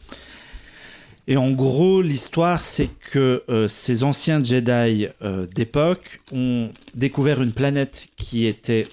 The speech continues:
au-delà d'une supernova, donc qui était inaccessible v-, à moins d'obtenir une espèce de clé qui permettait de passer au travers. Et donc tout le jeu va être de, euh, trouver la clé qui permet d'accéder à cette planète. Comme cette planète est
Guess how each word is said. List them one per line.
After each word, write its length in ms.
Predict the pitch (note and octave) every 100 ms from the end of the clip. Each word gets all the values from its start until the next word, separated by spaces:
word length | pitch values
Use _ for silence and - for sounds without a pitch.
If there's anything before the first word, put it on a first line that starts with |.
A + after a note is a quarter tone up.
| -
au-delà 400 | D3+ C3 D3+ D3
d'une 160 | B2
supernova, 640 | A2+ A2+ A#2 A#2 A2 C3 G3
donc 140 | A#2 A#2
qui 100 | B2
était 260 | A2+ B2+ - -
inaccessible 880 | F3+ F3+ - - C3+ - D3+ C#3 B2+
v-, 320 | G#2+ G#2 A2+ _ _
à 120 | B2+ B2+
moins 260 | C#3 C#3+
d'obtenir 540 | B2+ C3+ - C3+ C3+ A#2+
une 80 |
espèce 260 | A2 - A#2
de 100 | A#2+
clé 380 | - - C3 B2+
qui 100 | -
permettait 360 | A2+ A2 A#2
de 40 | A2
passer 220 | A2 A2
au 60 | G#2
travers. 420 | - G#2 D#3 A2 - - - - - - -
Et 80 | C3
donc 240 | D3+ -
tout 120 | C#3
le 80 | C3+
jeu 220 | A#2+ D#3+
va 180 | E3 B2+ B2+
être 320 | D3 - - - - - -
de, 300 | B2 C#3+ D3+ - - - - G2
euh, 100 | G2 F2+ - - -
trouver 260 | - D3+ F3
la 120 | D3+
clé 420 | - D3+ D#3 F#3
qui 100 | -
permet 320 | - A#2+ C#3+
d'accéder 560 | B2 D3+ - - C3+ D3+
à 80 | C3
cette 200 | A#2+ -
planète. 400 | A#2 A2 G3 -
Comme 180 | F3 E3+
cette 180 | D3+
planète 320 | C3 C3 C#3 B2
est 160 | -